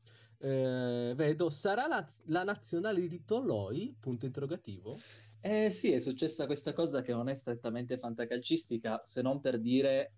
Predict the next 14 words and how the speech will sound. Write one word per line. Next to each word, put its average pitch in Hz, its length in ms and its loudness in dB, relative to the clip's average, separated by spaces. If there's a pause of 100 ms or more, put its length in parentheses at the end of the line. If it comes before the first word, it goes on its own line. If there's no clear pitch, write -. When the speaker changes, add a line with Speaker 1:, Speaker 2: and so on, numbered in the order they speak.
Speaker 2:
eh, 113 400 0
chi 135 140 -4
saranno 123 360 0
gli 113 80 0
infortunati 113 760 -4
poi, 101 320 -4
insomma, 101 400 -10
di, 101 280 -10
di 101 120 -12
questa, 104 560 -10
di 107 100 -4
questa 117 300 -4
pausa 117 260 0
nazionali. 113 680 -2